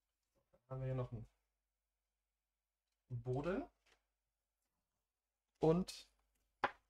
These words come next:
dann kommt noch unser Bühnenbild gleich nach hinten. Und was ihr auf jeden Fall jetzt schon merkt, weil ich gegen das Fenster ja filme, dass das Ganze so ein bisschen, oh, ich muss das ein bisschen, ja,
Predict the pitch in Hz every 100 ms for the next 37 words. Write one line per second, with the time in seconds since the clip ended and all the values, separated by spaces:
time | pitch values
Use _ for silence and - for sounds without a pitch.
0 | _ _ _ - - - _ _ 127 131
1 | 131 - - _ - 127 120 139 123 135
2 | 151 139 202 196 131 131 - - 123 120
3 | 117 98 - - - 143 147 196 185 165
4 | 170 180 185 170 143 185 - - 156 151
5 | 139 143 254 - - - _ _ _ _
6 | _ _ _ _ _ _ _ _ _ 127
7 | 127 - - 123 127 127 123 110 - -
8 | 226 - 117 101 - 208 - - 269 -
9 | _ _ _ _ _ _ _ _ _ _
10 | _ _ _ _ - 143 170 - 151 175
11 | 156 143 156 - - 214 262 269 247 -
12 | - - 127 127 - 147